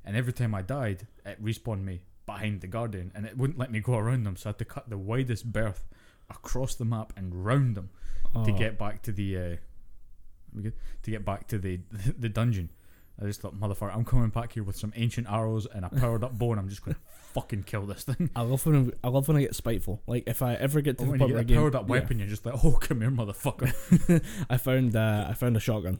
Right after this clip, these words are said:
Speaker 2: I've had a really good shotgun, and some days die, and immediately proceeded to use it on everything in a five-mile radius.
Speaker 1: <laughs>
Speaker 2: I had, like, sixty-eight shotgun shells. I'm like,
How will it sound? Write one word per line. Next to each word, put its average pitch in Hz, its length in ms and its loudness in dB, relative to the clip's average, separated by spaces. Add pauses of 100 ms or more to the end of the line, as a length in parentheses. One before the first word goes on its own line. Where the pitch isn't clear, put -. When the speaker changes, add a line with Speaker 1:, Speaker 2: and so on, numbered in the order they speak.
(120)
Speaker 2:
I've 123 100 -2
had 120 80 2
a 110 60 2
really 110 280 2
good 101 100 0
shotgun, 101 300 0
and - 100 0
some 104 160 2
days 107 200 0
die, 101 240 -2 (400)
and 117 100 2
immediately 117 500 4
proceeded 107 420 2
to 120 60 2
use 107 220 4
it - 80 -2
on 101 160 0 (180)
everything 113 420 2
in 98 60 0
a 101 60 0
five-mile 104 600 0
radius. 98 480 -2
Speaker 1:
<laughs> - 320 -8
Speaker 2:
I - 60 -4
had, 101 120 -2
like, 113 180 -6
sixty-eight 127 540 0
shotgun 131 380 0
shells. 135 260 2
I'm 117 80 2
like, 104 220 -4